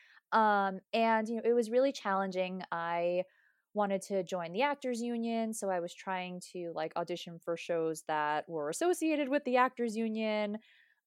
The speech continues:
Um, and the, the auditions were always, you know, eh, very full, very competitive, which you're prepared for,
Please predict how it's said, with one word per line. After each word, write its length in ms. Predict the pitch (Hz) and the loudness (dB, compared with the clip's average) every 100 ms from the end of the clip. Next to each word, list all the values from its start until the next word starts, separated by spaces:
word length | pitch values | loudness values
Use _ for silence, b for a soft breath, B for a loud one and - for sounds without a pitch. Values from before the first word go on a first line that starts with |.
| _ | _
Um, 680 | 202 190 185 175 170 160 165 - _ _ _ _ _ | 2 4 2 2 0 -4 -12 -18 _ _ _ _ _
and 680 | 208 196 190 185 180 175 175 - 175 - | 0 2 2 2 0 -4 -8 -12 -16 2
the, 200 | 208 190 190 | 4 4 2
the 80 | 208 | 0
auditions 540 | 196 220 214 226 214 | 2 0 -4 -8 -4
were 300 | 190 185 175 | 0 2 2
always, 460 | 180 175 175 170 - | 2 2 2 0 -6
you 120 | 170 | -10
know, 180 | 151 147 | -10 -8
eh, 100 | 160 151 160 | -10 -12 -6
very 240 | 160 190 | -4 -4
full, 480 | - 175 170 170 165 | -2 0 2 2 0
very 240 | 147 143 | -4 -6
competitive, 680 | 156 180 170 160 156 156 156 | -8 -10 -6 -6 -4 -2 -2
which 220 | 170 190 - | -2 -4 0
you're 140 | 262 | 0
prepared 500 | 262 370 185 151 143 | 0 -4 -2 -2 -2
for, 460 | - 151 151 156 | -2 0 0 -4